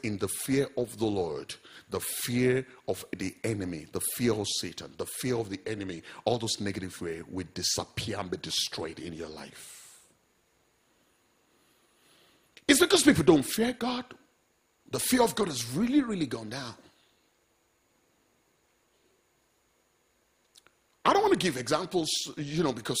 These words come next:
we'll be here then forever. But, but you see, there are so many things that used to be that Christians won't talk about. There are behaviors, you don't mention it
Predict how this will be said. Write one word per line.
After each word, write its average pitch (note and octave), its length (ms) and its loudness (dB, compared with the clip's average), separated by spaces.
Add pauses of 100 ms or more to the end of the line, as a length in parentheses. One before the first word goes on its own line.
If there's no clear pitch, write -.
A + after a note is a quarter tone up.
we'll C3+ 100 0
be C#3+ 120 -4
here F3 280 2
then A#2+ 200 0
forever. G#2+ 380 -2 (280)
But, G3+ 180 12
but A#3 140 12
you A3 80 4
see, B3+ 260 6 (160)
there G#3 100 12
are G3 60 8
so F4+ 320 8
many C#4+ 280 6
things G3+ 320 2
that G3 180 2
used E4 260 2
to A3+ 60 -2
be G3 200 -2
that E3+ 220 0
Christians F#3 460 2
won't E3+ 180 2
talk - 220 -6
about. - 360 -10 (1300)
There C4 120 12
are C4 80 6
behaviors, C#4 640 4
you C4+ 80 2
don't A3+ 260 2
mention D4+ 440 4
it G3+ 120 -6